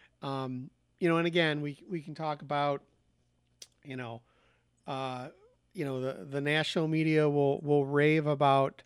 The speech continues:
um, T C U's quarterback, and, you know, and it, it, it, it's,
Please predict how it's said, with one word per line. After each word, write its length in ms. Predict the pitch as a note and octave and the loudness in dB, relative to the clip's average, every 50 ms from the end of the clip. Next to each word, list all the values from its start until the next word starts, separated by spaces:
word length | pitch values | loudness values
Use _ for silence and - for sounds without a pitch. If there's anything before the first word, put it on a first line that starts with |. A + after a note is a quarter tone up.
| _ _ _ _ _ _ _ _ _ _ - | _ _ _ _ _ _ _ _ _ _ -10
um, 440 | C#3 C3+ C3+ C3 C3 B2+ C3 C3 B2 A#2+ _ _ _ _ _ _ _ _ _ _ - - _ _ - | -8 -6 -4 -4 -4 -6 -6 -8 -10 -14 _ _ _ _ _ _ _ _ _ _ -18 -18 _ _ -8
T 180 | - - F3+ | -4 -2 -2
C 140 | D#3+ - F3 | 0 0 0
U's 180 | E3 D#3+ D3+ - | 0 0 0 -2
quarterback, 680 | - - F#3 F#3 F3+ D#3+ D#3+ D#3 D3+ D3 - - - _ _ _ _ _ _ _ _ _ _ _ _ _ - | 2 2 4 4 4 6 6 6 6 6 4 0 -10 _ _ _ _ _ _ _ _ _ _ _ _ _ -4
and, 360 | - D3+ D3+ D3 D3+ D3+ D3 - _ _ _ _ _ _ _ _ - - - - - _ _ - | 0 0 2 2 0 -4 -8 -12 _ _ _ _ _ _ _ _ -20 -20 -20 -20 -20 _ _ -2
you 120 | - E3+ | 0 2
know, 120 | D#3+ D3+ D3+ | 4 4 4
and 120 | D3 D3 | 4 2
it, 100 | D#3+ - | 0 0
it, 240 | - F3+ E3 E3 - - | 2 2 2 0 0 0
it, 180 | G3+ F3 F3 _ _ _ _ _ | 0 0 0 _ _ _ _ _
it's, 280 | - F3+ D#3 - - - | -2 -2 -2 -2 -6 -16